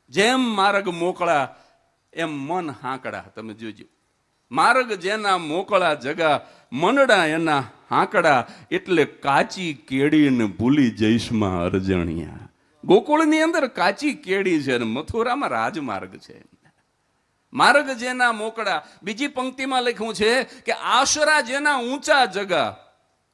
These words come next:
આવકારા છે નીચા. બંગલા તો બહુ મોટા હોય, પણ આવકારો ઘણી વખત બહુ નીચો હોય. આઠમી માર્ચે બે હજાર વીસના દિવસે મેં છેલ્લો કાર્યક્રમ ભગવાન શ્રી કૃષ્ણની નગરી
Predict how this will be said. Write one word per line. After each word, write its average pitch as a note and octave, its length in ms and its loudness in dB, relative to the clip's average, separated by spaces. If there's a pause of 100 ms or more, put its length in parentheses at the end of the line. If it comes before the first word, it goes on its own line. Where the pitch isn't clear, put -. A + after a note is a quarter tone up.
(340)
આવકારા F#3+ 720 0
છે B2+ 240 -6
નીચા. G#2 560 -8 (1300)
બંગલા G3+ 340 -6
તો C4 140 -8
બહુ A3+ 320 -4
મોટા G#3 340 -4
હોય, C3 280 -4 (500)
પણ D3 120 -6
આવકારો G3 640 -4
ઘણી E3+ 220 -8
વખત F3 420 -8 (200)
બહુ G3 260 -4
નીચો F3 400 -4
હોય. D#3 380 0 (220)
આઠમી B3 480 -4
માર્ચે A#3 540 -6
બે A#3 260 -4
હજાર B3 260 -6
વીસના B3+ 680 -4
દિવસે B3 420 -8
મેં A#3+ 160 -8
છેલ્લો A#3+ 400 -4
કાર્યક્રમ A3 600 -6
ભગવાન A3 380 -2
શ્રી G3 240 -6
કૃષ્ણની G#3 600 -8
નગરી F#3+ 380 -6